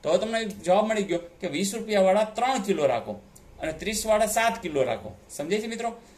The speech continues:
જુઓ જી, તો વીસ તેરીને આ સાઠ રૂપિયા ગયા ને, વેપારીને સાઠ રૂપિયા ગયા, કારણ કે વીસ તેરીને સાઠ, સાઠ રૂપિયા તો મળવા જોઈએ. એ જ રીતે ત્રીસ સત્તા તો બસો ને દસ રૂપિયા.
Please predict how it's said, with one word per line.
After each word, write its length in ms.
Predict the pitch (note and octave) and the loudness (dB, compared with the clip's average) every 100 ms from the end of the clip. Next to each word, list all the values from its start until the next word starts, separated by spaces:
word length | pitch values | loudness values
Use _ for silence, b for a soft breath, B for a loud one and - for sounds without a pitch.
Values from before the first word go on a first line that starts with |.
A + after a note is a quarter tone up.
| B | B
જુઓ 180 | - G3 | 2 4
જી, 140 | D3+ B2+ - - - | 4 -2 -8 -14 -4
તો 140 | G3 | -2
વીસ 380 | C#3+ G3+ A3 - | 0 -2 -2 -2
તેરીને 560 | G#3+ G#3+ G#3+ A3 A#3+ - - _ - - | 2 2 2 -2 -4 -6 -18 _ -20 -8
આ 240 | F3+ G#3+ A3 | -2 0 -2
સાઠ 600 | - - G#3 G#3+ G#3 F#3 | -2 -2 0 2 0 -4
રૂપિયા 320 | D#3+ B2 G2+ - - | -8 -10 -12 -14 -6
ગયા 140 | G3 D4+ | -2 -2
ને, 220 | D#4+ - - - | -2 -6 -10 -8
વેપારીને 400 | E3+ G#3+ A3+ A3+ | -2 0 0 0
સાઠ 260 | B3 A3+ | 2 2
રૂપિયા 220 | G3+ E3 | 0 0
ગયા, 180 | C3 A2 - - _ _ _ _ _ _ _ _ - - | -2 -4 -10 -18 _ _ _ _ _ _ _ _ -20 -6
કારણ 140 | D#3 | -4
કે 80 | E3 | -2
વીસ 240 | E3+ G3 G#3+ | 0 0 0
તેરીને 280 | G#3+ G#3+ | 0 0
સાઠ, 260 | G3+ G#3 G3 | 2 2 2
સાઠ 280 | - D#3+ E3+ | 0 0 0
રૂપિયા 200 | G3 G#3 | 0 0
તો 60 | |
મળવા 200 | G#3 G#3+ | 2 2
જોઈએ. 200 | G#3 G3 G3 B B - | 2 -2 -6 B B -4
એ 100 | A3 | -2
જ 80 | A#3 | -2
રીતે 200 | B3 A#3+ | -2 -2
ત્રીસ 400 | - A#3+ B3+ - | -2 -2 -2 -2
સત્તા 500 | - - A#3+ E3+ - - - _ _ - | -2 -2 0 -2 -4 -10 -20 _ _ -6
તો 360 | E3+ E3+ E3+ E3+ | -2 0 0 2
બસો 280 | G3 G3+ | 2 2
ને 80 | A#3 | -2
દસ 200 | A#3 A3+ | 0 0
રૂપિયા. 280 | A3 G3+ G3 | 0 -2 -4